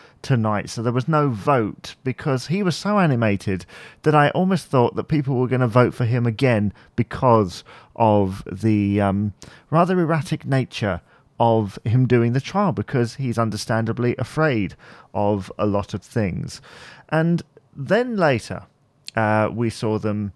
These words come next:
eating, um, was it cuttlefish, which is not something I've ever had, but they appeared to enjoy it. And then the live trial, uh, with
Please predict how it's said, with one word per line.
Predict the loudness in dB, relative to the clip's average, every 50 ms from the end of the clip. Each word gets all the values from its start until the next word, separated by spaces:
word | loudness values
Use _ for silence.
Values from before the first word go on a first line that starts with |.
| _ _ _ _ _ _
eating, | 0 2 2 0 0 -2 -2 -2 -2 -2 -2 -4 -4 -8 _ _ _ -6
um, | -2 -2 0 0 0 0 -2 -2
was | -4 -4
it | -4 -6
cuttlefish, | -6 -6 -6 -4 -2 -2 -2 -2 -2 -4 -4 -4 -4 -4 -6 -8 -10 -12 -14 -16 _ -8
which | -4 -2 -2 -2 -2 -6 -12 -14 -16 -20 -16 _
is | -2 0 2
not | 2 2 2
something | 2 0 -2 -2 0 0 0 2
I've | 2 2 4 4 4
ever | 4 4 2
had, | 0 0 2 0 0 0 0
but | -2 -2 0
they | 0 0
appeared | -2 -2 -2 -2 -4 -2
to | 0 0 0
enjoy | 2 2 0 0 -2 -2 -2 -2
it. | -2 -2 -4 -6 -14 -20 -20 -20 -20 -20 _ -4
And | -2 -2 -2 -4 -8 _ _ _
then | 2 2 2 2
the | 2 4
live | 4 6 4 4 2
trial, | -2 -2 0 0 0 -2 -2 -6 -12 _ _ _ _ -20 -14 _ -2
uh, | 0 2 4 4 2
with | 2 2 4 4 4 4 2 -2 -8